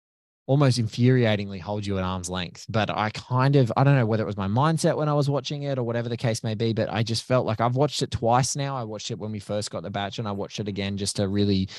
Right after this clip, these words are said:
sharpen up on it, 'cause I, I knew that you didn't have the best experience with it. But I think,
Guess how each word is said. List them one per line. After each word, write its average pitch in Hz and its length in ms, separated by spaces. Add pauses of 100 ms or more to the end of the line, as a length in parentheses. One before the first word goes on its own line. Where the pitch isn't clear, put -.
(440)
sharpen 120 440
up 110 180
on 135 100
it, 139 80
'cause 113 140
I, 107 100 (160)
I 107 120
knew 110 340
that 113 100
you 107 260
didn't 104 260
have 104 180
the 104 80
best 101 200
experience 110 440
with 143 100
it. 151 80
But 127 160
I 110 60
think, 156 320